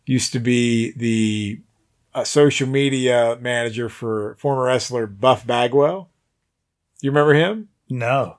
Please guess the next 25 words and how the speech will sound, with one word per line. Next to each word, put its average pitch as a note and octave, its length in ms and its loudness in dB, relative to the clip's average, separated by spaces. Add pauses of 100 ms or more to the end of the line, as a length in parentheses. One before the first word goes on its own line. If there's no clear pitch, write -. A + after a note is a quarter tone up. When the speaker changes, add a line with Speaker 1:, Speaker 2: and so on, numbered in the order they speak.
Speaker 1:
You D3+ 80 -4
know G#3 140 2
who G3+ 100 2
Buff G3+ 200 0
Bagwell G#3+ 500 0
is? C#3+ 180 -4
Speaker 2:
Do C#3+ 80 -4
not. A#2+ 240 -8 (240)
Speaker 1:
Anyway, F#3+ 680 2 (240)
after F3 360 0
wrestling F#3+ 460 0
didn't D#3 160 -4
work D3 180 2
out C#3+ 200 2
for D3+ 240 0
him, F#3 180 -10 (460)
he G#3 160 -4
became F3+ 320 0
a F3+ 40 0
gigolo D#3+ 600 2
in D3 40 -2
Las D3+ 240 2
Vegas. F#3 680 -2
Speaker 2:
<laughs> - 40 -4
No. D3+ 720 -2